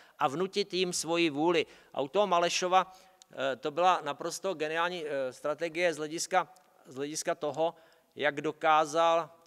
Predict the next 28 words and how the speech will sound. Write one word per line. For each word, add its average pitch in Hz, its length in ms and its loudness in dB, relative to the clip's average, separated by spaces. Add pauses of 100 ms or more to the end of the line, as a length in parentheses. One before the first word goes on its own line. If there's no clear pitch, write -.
jak 139 220 -4
dokázal 156 640 2
vlastně, 165 560 -2 (320)
eh, - 40 -16 (300)
využít 147 460 -8
terénu, 151 480 0
zase 151 480 -4
byl 143 160 -6
na 135 60 -4
takovém 135 240 -8
kopečku, 165 520 -6 (420)
a 139 400 6
v - 40 -20
podstatě 180 560 0 (100)
ta, 156 300 2
eh, 135 260 -4
nepřátelská 175 640 0
armáda 156 360 2
postupovala 160 580 -2
v 139 80 -10
daleko 151 280 0
větší 160 280 -6
síle 156 280 -2
proti 156 300 -6
němu, 151 300 -6 (420)
nicméně 160 520 -2
on 156 200 -4
použil 156 580 -2